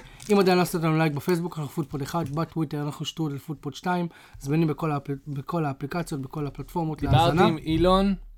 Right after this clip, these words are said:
Speaker 2: אנחנו בסדר.
Speaker 1: אנחנו בסדר כרגע.
Speaker 2: אנחנו, אנחנו
Speaker 1: לא,
Speaker 2: on good terms.
Speaker 1: כרגע לא יהיה לנו וי כחול, אבל אולי בהמשך, כשנהיה
Speaker 2: וואי.
Speaker 1: עשירים.
Speaker 2: כן, ברגע, ברגע שיש ספונסר, אמרתי לו, "אילון, אני הראשון,
Speaker 1: כן.
Speaker 2: אתה הדבר, אתה אס-, ההוצאה
Speaker 1: הראש-,
Speaker 2: המוכרת הראשונה
Speaker 1: הראשונה.
Speaker 2: שלי, זה
Speaker 1: נכון.
Speaker 2: אתה."
Speaker 1: אמ,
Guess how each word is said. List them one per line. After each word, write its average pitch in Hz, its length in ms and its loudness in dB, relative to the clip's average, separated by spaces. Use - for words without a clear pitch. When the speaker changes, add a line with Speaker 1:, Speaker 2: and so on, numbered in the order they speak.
Speaker 2:
אנחנו 131 320 -8
בסדר. 160 500 -2
Speaker 1:
אנחנו 151 240 -4
בסדר 165 300 0
כרגע. 170 320 -2
Speaker 2:
אנחנו, 131 360 -4
אנחנו 139 420 -2
Speaker 1:
לא, 226 100 2
Speaker 2:
on - 20 2
good 170 200 2
terms. 190 420 0
Speaker 1:
כרגע 190 320 6
לא 185 80 10
יהיה 190 100 8
לנו 170 240 6
וי 147 120 0
כחול, 175 400 -2
אבל 180 80 -2
אולי 170 280 0
בהמשך, 147 520 -4
כשנהיה 131 180 -4
Speaker 2:
וואי. - 20 0
Speaker 1:
עשירים. 139 240 -4
Speaker 2:
כן, 202 140 0
ברגע, 147 220 -2
ברגע 170 260 -2
שיש 185 160 -2
ספונסר, 202 400 -2
אמרתי 180 300 0
לו, 151 200 -2
"אילון, 165 280 -2
אני 143 180 -6
הראשון, 127 340 -6
Speaker 1:
כן. 139 80 -4
Speaker 2:
אתה 147 140 -2
הדבר, 139 420 -2
אתה 156 160 -10
אס-, - 200 -10
ההוצאה 123 540 -10
Speaker 1:
הראש-, 131 180 -8
Speaker 2:
המוכרת 160 420 0
הראשונה 139 540 0
Speaker 1:
הראשונה. 175 80 4
Speaker 2:
שלי, 196 340 -4
זה 120 160 -6
Speaker 1:
נכון. 101 180 -8
Speaker 2:
אתה." 123 120 -2
Speaker 1:
אמ, 147 640 0